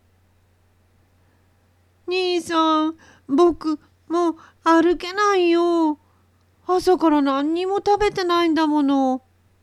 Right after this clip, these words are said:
弟熊が泣き出しました。「僕だって同じだ。腹が減って、もう死にそうさ。」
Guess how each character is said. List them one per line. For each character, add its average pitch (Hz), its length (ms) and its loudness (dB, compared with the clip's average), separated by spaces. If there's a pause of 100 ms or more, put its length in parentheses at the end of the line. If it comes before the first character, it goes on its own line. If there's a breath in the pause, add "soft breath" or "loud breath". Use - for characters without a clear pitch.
(1900)
弟 285 380 0
熊 226 480 0
が 156 120 -2
泣 170 160 -4
き 233 120 -8
出 233 120 -2
し 233 140 -6
ま 220 140 -2
し 226 100 -12
た。 - 180 -20 (1800)
「僕 262 360 2
だ 220 100 2
っ 208 60 -2
て 190 280 -4 (380 soft breath)
同 180 100 -2 (160)
じ 220 160 -6
だ。 240 220 -4 (1400)
腹 285 340 4
が 240 140 4
減 240 200 2
っ - 0 -
て、 - 520 -4 (400)
も 185 360 -6
う 185 80 -6
死 214 280 -8
に 294 240 2
そ 277 400 -2
う 254 80 -2
さ。」 190 640 -6